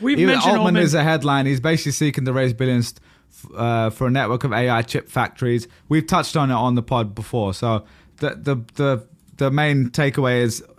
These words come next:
Speaker 2: this is direction things are still going in, and there's a lot of big moves being made,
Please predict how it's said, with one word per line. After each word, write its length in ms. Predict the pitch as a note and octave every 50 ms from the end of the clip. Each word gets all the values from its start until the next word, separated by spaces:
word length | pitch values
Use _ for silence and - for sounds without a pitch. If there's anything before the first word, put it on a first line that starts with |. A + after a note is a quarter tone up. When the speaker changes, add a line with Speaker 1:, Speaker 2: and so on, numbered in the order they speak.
| _ _ -
Speaker 2:
this 240 | - D3+ D#3 -
is 120 | D#3+ C#3+ A#2+
direction 500 | A2 C#3+ C3 C3+ C3+ B2 - - C3+ B2
things 220 | - C3+ B2+ A#2
are 60 | A#2+
still 180 | A2+ - C#3 B2
going 320 | A2+ B2+ A#2+ A#2+ A#2+ A2+
in, 300 | A#2 A#2 A#2 A2+ A2 G#2+ - - _ _ _ _ _ -
and 160 | - A#2+ B2
there's 160 | B2+ A#2+ A2+
a 40 | A#2+
lot 200 | B2 C3 B2 A#2+
of 120 | A#2 A2
big 200 | - B2+ A#2 A2+
moves 280 | A#2 B2+ B2 A#2+ A2 G#2+
being 280 | - A#2+ A2+ A2+ G#2+
made, 420 | A2+ A#2 A2+ A2 G#2+ F#2+ - -